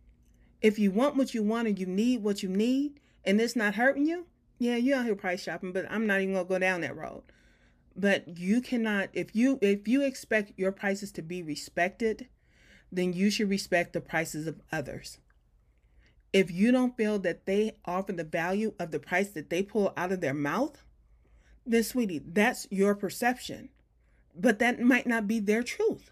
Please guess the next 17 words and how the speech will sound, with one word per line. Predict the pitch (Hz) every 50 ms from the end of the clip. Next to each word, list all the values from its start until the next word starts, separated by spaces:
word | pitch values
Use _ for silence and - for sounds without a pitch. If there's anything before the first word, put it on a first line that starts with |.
| _ _ _ _ _ _ _ _ _ _ _ _ _ _ _ _ _ - - - - _ -
There | - 202 226 247
was | 262 262 240 214
a, | 214 196
there's | 180 139 135 190 202 214 208 208
a | 196 180 175
brand | 160 - 180 175 185 185
strategist | 185 - 180 160 165 165 160 - 165 160 160 - -
that | 156 156 156 151 - - -
I | 170 165
recently | 165 160 170 165 - 156 147 156 165 160 156 156 160 165 - _ _ - - - _ - _ _ -
started | - - - 196 196 190 175 -
following | 190 185 190 180 147 160
him | 175 170 139 139
again. | 147 143 147 131 101 - 202 - _ _ _ _ - - _ _ _ _ _ _ _ _ _ _ _ _ - - _ -
And | 220 220 220 214 202 196 196 196 190 196 - _ _ _ _ - - - - _
he | - - - 285 285 294
said | 285 - - 247 226 214 202 202 202 -